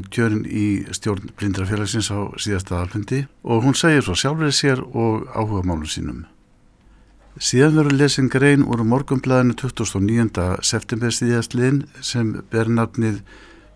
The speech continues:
Hugarfarið er stærsti þröskuldurinn. Þar er fjallað um blindan mann sem kom hingað til lands og flutti fyrirlestra, en þessi ágæti maður, hann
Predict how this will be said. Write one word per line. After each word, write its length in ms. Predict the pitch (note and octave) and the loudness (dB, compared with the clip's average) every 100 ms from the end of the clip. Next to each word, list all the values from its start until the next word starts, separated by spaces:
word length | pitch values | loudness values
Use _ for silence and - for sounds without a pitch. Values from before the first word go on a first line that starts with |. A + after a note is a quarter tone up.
| - | 0
Hugarfarið 800 | A#2+ C#3+ D3 C#3 D3 C#3+ C#3+ C3 - | 2 4 2 2 0 2 0 0 -2
er 240 | A#2+ A#2 - - | -2 -2 -10 -16
stærsti 560 | - - C3 B2+ - A#2 - - | -12 -4 -2 -4 -4 -6 -6 -6
þröskuldurinn. 640 | C3 - G2+ D2 D#2 C#2+ - - _ - - - _ _ - | -4 -4 -6 -6 -6 -10 -16 -20 _ -20 -20 -20 _ _ 0
Þar 240 | B2+ C3 | 2 4
er 240 | - A#2+ G#2+ | 2 -2 0
fjallað 380 | C3 B2 A2+ | -2 0 0
um 100 | G2 | 0
blindan 500 | G#2 B2 B2+ B2 G#2 F#2+ - | -2 -2 0 0 -2 -2 -6
mann 320 | F2+ G2+ B2 | -4 -2 -2
sem 320 | - C3 A2+ - _ _ | -2 -2 -2 -4 _ _
kom 240 | - A#2+ A2 | -6 -2 0
hingað 380 | B2+ A#2+ A#2 - | 0 0 -4 -2
til 80 | A#2 | -2
lands 240 | C3 - | 0 -2
og 460 | - G#2+ G2+ G2+ - - | -4 -4 -4 -6 -14 -12
flutti 240 | A2 - | -10 -6
fyrirlestra, 680 | F#2+ G#2+ G#2+ A2 - B2+ C#3 - _ _ - - - _ - | -2 0 0 -2 0 -2 -2 -6 _ _ -20 -20 -20 _ -2
en 200 | A#2+ A2+ | 2 2
þessi 320 | - B2+ B2+ | 0 -2 2
ágæti 560 | A#2 - C3 C3+ B2+ A#2+ | 2 2 0 0 -2 0
maður, 320 | A#2 C3 B2 | 2 2 2
hann 180 | B2+ B2+ | 2 2